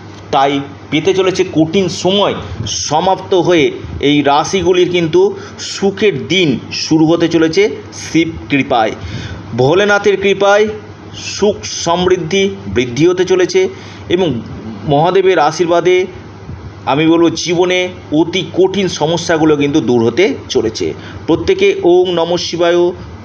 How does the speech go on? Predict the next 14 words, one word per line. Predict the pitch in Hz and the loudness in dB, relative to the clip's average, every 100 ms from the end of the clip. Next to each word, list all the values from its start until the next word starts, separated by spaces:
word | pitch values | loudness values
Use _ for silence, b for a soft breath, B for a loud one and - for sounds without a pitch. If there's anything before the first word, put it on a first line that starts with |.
| - | 0
ওম | 170 175 175 165 | 4 6 4 2
নমঃ | 160 165 | 0 0
শিবায়, | 156 - 160 160 165 165 170 B B - - | -2 -2 2 2 4 2 -2 B B -6 2
ওম | 165 160 | 4 4
নমঃ | 156 143 139 | 2 2 2
শিবায়। | 131 - 123 113 | 0 0 2 2
অবশ্যই | 101 - 151 170 180 | 0 0 0 2 0
কমেন্ট | 165 170 170 | 2 0 0
বক্সে | 170 165 | -2 -2
কমেন্ট | 170 165 170 | 0 0 0
করুন | 165 202 269 - B B - | 2 2 0 -4 B B -2
এবং | 170 180 | 0 2
এর | 170 165 | 0 2
পাশাপাশি | 147 156 165 170 185 | 0 2 2 2 2